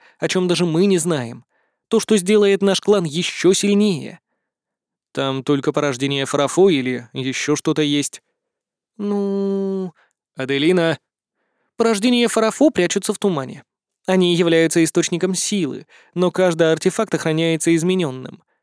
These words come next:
«Кем?» У меня трепыхнулось сердце. Это слово я уже слышал. По центральному региону у меня даже карта имелась, на которой отображались места обитания изменённых существ.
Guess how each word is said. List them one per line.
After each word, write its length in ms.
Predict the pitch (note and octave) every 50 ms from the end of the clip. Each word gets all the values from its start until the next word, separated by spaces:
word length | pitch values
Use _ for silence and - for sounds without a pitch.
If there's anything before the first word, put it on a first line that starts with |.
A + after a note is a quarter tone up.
| _ _ _ _ _ _ _ _ _ _ _
«Кем?» 320 | - - D3 D#3+ E3+ D#3+ - _ _ _ _ _ _ _ _ _ _ _ _ _
У 80 | E3
меня 260 | E3 D#3+ D3+ C#3+ C#3
трепыхнулось 600 | C3+ - D3 - D#3+ D3 - D#3+ C#3+ C#3 C#3+ C#3+
сердце. 560 | - - - C#3 A#2+ - - - - F#2 F2 - _ _ _ _ _ _ _ _ _ _ _ _
Это 200 | - F#3 G3 A3+
слово 360 | G3+ - - F#3 A#3 C4 B3 B3+
я 160 | A3 A3 A3
уже 200 | A3+ G#3 G3 A3+
слышал. 600 | - - B3 B3 G#3+ - - - A#2 A#2 - - _ _ _ _ _ _ _ _ _
По 100 | E3 D#3
центральному 520 | - G3+ G3 G3 C4 B3 A3+ G#3 G3+ G3+
региону 480 | G3 G3 F3 G3 A3+ C#4 D4+ A#3+ E3 C#3+
у 40 | C#3+
меня 180 | D3 D#3 F3
даже 220 | F3 F#3 F3+ F#3 F3
карта 420 | - - D3 F3 F#3+ - G#3+ G#3
имелась, 460 | G3 F3+ D#3 C3 A2 - E3 - - - _ _ _
на 140 | - E3 E3+
которой 380 | D#3+ E3+ D#3+ - D#3 D#3 D3 D3
отображались 540 | C#3 D#3 D3 D#3 D#3 C3+ D3+ D3 C3+ - C#3+
места 280 | C#3+ C3+ - - C#3+
обитания 520 | C3+ C3 C#3 C3+ E3+ E3 D3+ C#3+ C#3+ C#3+ - -
изменённых 560 | E3+ D3+ D#3+ D#3 D3 C#3+ C#3 C3+ C3 B2+ -
существ. 600 | - D#3 - - - - - - - - _